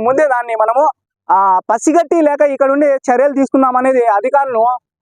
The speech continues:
ఆలోచించుకోమని చెప్తున్నాము. ఈ వీడియో అందరి దగ్గర ఉంటది. తర్వాత కూడా మేము ఒకటే మాట అడుగుతున్నాం ప్రభుత్వానికి,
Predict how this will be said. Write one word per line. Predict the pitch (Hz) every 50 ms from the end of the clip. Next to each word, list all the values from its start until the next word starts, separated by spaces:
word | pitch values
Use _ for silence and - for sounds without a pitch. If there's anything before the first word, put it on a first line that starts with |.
| 156 185
ఆలోచించుకోమని | 233 285 294 254 - 269 269 277 254 277 285 277 262
చెప్తున్నాము. | 254 - - 254 247 233 233 254 262 226
ఈ | 202 202
వీడియో | 240 262 285 262 214
అందరి | 196 196 233 247 285
దగ్గర | 294 302 302 294
ఉంటది. | 285 - 285 269 285 285 277 277
తర్వాత | 240 254 269 262 254 233
కూడా | 254 247 254 269 311 - _ _ _ _ _ 196
మేము | 226 254 247 240 220
ఒకటే | - 240 240 285 302 294
మాట | 285 277 269 269
అడుగుతున్నాం | 262 269 - 277 277 269 262
ప్రభుత్వానికి, | 247 233 240 262 269 269 262 247 247 - 262 269